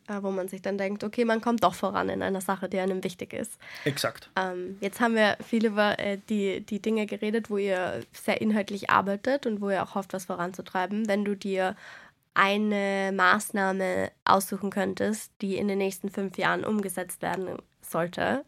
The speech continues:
Speaker 1: äh, welche wäre das?
Speaker 2: Hm. Das kommt darauf an, wie groß, dass ich träume.
Speaker 1: <laughs>
Speaker 2: Ähm,
Speaker 1: Immer
Speaker 2: wa-,
Speaker 1: groß. <laughs>
Speaker 2: wann, wenn ich sehr groß träume, dann würde ich sagen, dass in Österreich die Zulassung von Gentechnik in der Landwirtschaft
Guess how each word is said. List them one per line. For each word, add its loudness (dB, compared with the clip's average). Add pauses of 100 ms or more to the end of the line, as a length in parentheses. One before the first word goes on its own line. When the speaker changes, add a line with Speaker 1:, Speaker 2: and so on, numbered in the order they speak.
(120)
Speaker 1:
äh, -4
welche 0
wäre -2
das? -10 (1500)
Speaker 2:
Hm. 2 (340)
Das -10
kommt 0
darauf 4
an, 8
wie 2
groß, 2
dass -2
ich -6
träume. 2 (120)
Speaker 1:
<laughs> - (520)
Speaker 2:
Ähm, 10
Speaker 1:
Immer 12
Speaker 2:
wa-, 12
Speaker 1:
groß. 2
<laughs> 2
Speaker 2:
wann, 12
wenn 10
ich 6
sehr 10
groß 4
träume, 6 (220)
dann 8
würde 6
ich 2
sagen, 8
dass 8
in 2
Österreich 2
die -8
Zulassung 2
von 2
Gentechnik 2
in 4
der 4
Landwirtschaft 2